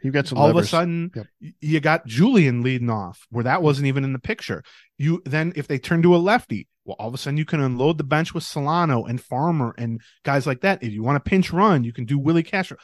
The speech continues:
Speaker 2: Like, they're, they're better off for, not only did they make it through the season in better shape because of the depth, which was the goal, but now that they've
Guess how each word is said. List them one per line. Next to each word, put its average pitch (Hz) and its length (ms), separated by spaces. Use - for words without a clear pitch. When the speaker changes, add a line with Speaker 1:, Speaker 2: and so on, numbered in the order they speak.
Speaker 2:
Like, 151 220
they're, 160 360
they're 147 180
better 160 460
off 156 280
for, 127 400
not 190 160
only 220 200
did 160 220
they 151 120
make 147 320
it - 120
through 156 160
the 127 80
season 151 360
in 117 120
better 117 200
shape 139 400
because 120 260
of 107 60
the 104 100
depth, 95 340
which 123 180
was 107 140
the 101 80
goal, 113 480
but - 140
now 160 160
that 175 120
they've 151 160